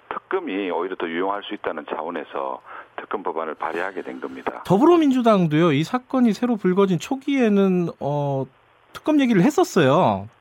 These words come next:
Speaker 1: 저도
Speaker 2: 그,
Speaker 1: 그렇게 기억하고
Speaker 2: 예,
Speaker 1: 있습니다.
Speaker 2: 근데 지금은
Speaker 1: 예.
Speaker 2: 안 하고 있고요. 이 지금 자유한국당이 특검에 대해서 얘기하는 것은,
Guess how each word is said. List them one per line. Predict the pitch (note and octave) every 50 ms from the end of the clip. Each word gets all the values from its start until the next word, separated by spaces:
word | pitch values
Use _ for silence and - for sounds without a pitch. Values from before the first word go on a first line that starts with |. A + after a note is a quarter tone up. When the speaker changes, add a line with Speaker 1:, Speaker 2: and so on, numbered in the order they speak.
| _ _ _ _ _ _ _ _ - -
Speaker 1:
저도 | - G3+ F#3 F3
Speaker 2:
그, | D3+ D#3+
Speaker 1:
그렇게 | C#3+ G#3+ B2+
기억하고 | A#2+ - C3 B2 A2 - B2+ A2+ A#2+
Speaker 2:
예, |
Speaker 1:
있습니다. | G3+ G#3+ G#3 G3+
Speaker 2:
근데 | F#3+ F#3+ F#3+ F#3+
지금은 | - - A3 G3+ B3 B3+ B3+ A3+
Speaker 1:
예. | E3
Speaker 2:
안 | C3 C3+ D#3+
하고 | G3+ A#3 A#3 A3+ F#3+
있고요. | D3+ C3+ - _ - E3+ D#3+ E3+ G3 A3
이 | E3+ D#3 F3+ F#3+ F#3+ F#3 E3+ - _ _ _ _ _
지금 | - - - E3+ F#3 F#3+ F#3 F3+ E3+ D#3+ D3 -
자유한국당이 | - D#3+ E3+ F#3+ G3+ G3+ - - G3 F3+ E3
특검에 | - - _ - - G#3+ G#3 G#3 G3+ G3 F#3+ F#3 F3
대해서 | E3 E3 D#3+ - - C#3+
얘기하는 | D#3 D3+ D#3+ F3 E3 D#3+ D#3+ D#3 D3+ D3+
것은, | D3 D3 C#3+ C#3 C#3 - A3 A#3 B3 C#4+